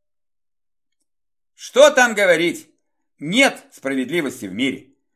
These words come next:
Женщины живут дольше, а выходят на пенсию раньше», вздохнул я. «А это несправедливо?»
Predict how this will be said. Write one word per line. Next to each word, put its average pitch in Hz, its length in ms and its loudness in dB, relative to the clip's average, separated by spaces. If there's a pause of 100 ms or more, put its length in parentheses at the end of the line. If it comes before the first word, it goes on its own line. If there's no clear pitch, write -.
(200)
Женщины 165 680 -2
живут 180 360 -4
дольше, 220 520 -4 (220)
а 175 220 4
выходят 175 480 -4
на 107 120 -6
пенсию 101 460 -10
раньше», 110 580 -4 (120)
вздохнул 110 600 -10
я. 98 300 -6 (500)
«А 127 300 -2
это 156 400 -2
несправедливо?» 127 1200 -4